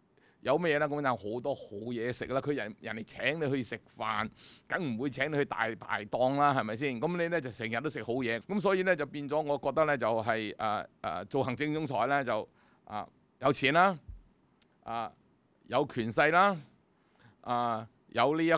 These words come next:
個面啦，人哋畀足啦嚇，有，啊，食啊食得好啦。噉呢啲都係好處。噉當然啦，你個入息好呢，你嘅生活嘅質素呢，一定係，啊，提高啊，呢個係好處嚟㗎。噉但係實在講得太多好，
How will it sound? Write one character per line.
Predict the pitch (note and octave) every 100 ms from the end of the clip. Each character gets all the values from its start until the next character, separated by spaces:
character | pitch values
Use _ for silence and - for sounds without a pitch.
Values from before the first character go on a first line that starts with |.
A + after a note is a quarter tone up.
| -
個 | C3+ B2+ B2 -
面 | A#2 C3 D#3+
啦， | E3 D#3
人 | G#2
哋 |
畀 | G#2 C3+
足 | C3 F2
啦 | B2 B2+ C#3
嚇， | B2 G#2 G2+ G2
有， | A2+ A2+ A#2 - F2+ -
啊， | A2+
食 | A2 -
啊 | A#2+
食 | A2+ A#2+
得 | D3+
好 | C3
啦。 | D3+ D3+
噉 | D#3+
呢 | G#3+ G#3+
啲 | A3
都 | G#3 G3+
係 | C3+ F#2+
好 | - C3
處。 | - A#2
噉 | F3
當 | G3+
然 | D3+
啦， | D3
你 | D#3+
個 | D3 C3
入 | - - B2
息 | -
好 | A#2 B2+
呢， | D#3+ D#3+ - - -
你 | C3
嘅 | C#3+
生 | - - F3 E3+ E3+ E3+ D3+
活 | C3 - -
嘅 | B2+ B2+ A2+ - _ -
質 | E3+
素 | - A#2+ B2
呢， | C3+
一 | C3+
定 | - G2+
係， | G2 G2 - _ _ _ _
啊， | G#2
提 | - -
高 | C#3+
啊， | C3 A2
呢 | D3
個 | A#2+
係 |
好 | -
處 | A2+ B2 C3 -
嚟 | E2+ C#2+
㗎。 | G#2+ G2+ _ _ - - - - - _ _ _ - _ _
噉 | -
但 | B3
係 | F#3
實 | D#3+
在 | D#3
講 | F3+
得 | G#3+
太 | - C#3+
多 | C#3 E3
好， | B2 D#3